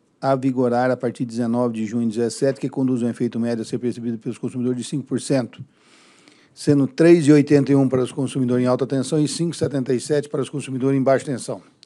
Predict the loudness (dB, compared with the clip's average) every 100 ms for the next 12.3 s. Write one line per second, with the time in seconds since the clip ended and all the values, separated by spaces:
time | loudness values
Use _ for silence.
0 | _ _ _ _ _ _ -2 0 0 -4
1 | -2 2 4 4 0 -2 -2 -2 -4 -4
2 | -10 -6 -4 -6 -8 -6 -6 -6 -6 -6
3 | -4 -4 -4 -4 -4 -4 -4 -4 -4 -6
4 | -10 -8 -6 -2 0 -2 -8 -12 _ _
5 | _ _ _ _ _ -2 -2 -2 -6 -4
6 | -2 -2 -2 -2 -2 -2 -2 -2 -2 -4
7 | -6 -6 -6 -4 -4 -2 -4 -2 -2 -4
8 | -4 -6 -8 -8 -6 -4 -4 -6 -8 -8
9 | -6 -8 -8 -8 -6 -6 -8 -10 -10 -14
10 | _ _ _ -6 -6 -2 -4 -4 -8 -8
11 | -10 -10 -12 -10 -8 -6 -8 -10 -10 -10
12 | -12 -12 -18